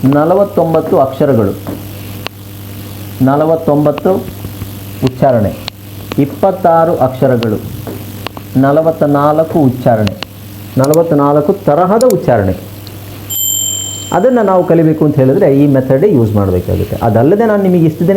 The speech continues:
ಏನು ಹೇಳ್ಕೊಟ್ಟಿದ್ದೀನಿ ಅದು ಹೌದು, ಇದ್ರ ಜೊತೆಗೆ ಸ್ಪಷ್ಟತೆ, ಹಂಡ್ರೆಡ್ ಪರ್ಸೆಂಟ್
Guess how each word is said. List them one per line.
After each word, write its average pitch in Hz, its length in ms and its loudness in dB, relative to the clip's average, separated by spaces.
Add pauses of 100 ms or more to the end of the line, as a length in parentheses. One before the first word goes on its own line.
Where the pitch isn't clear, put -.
(120)
ಏನು 185 140 2
ಹೇಳ್ಕೊಟ್ಟಿದ್ದೀನಿ 156 460 2 (440)
ಅದು 107 200 2
ಹೌದು, 104 360 2 (680)
ಇದ್ರ 110 180 2
ಜೊತೆಗೆ 233 360 2
ಸ್ಪಷ್ಟತೆ, 135 440 0 (220)
ಹಂಡ್ರೆಡ್ 156 380 2
ಪರ್ಸೆಂಟ್ 143 280 0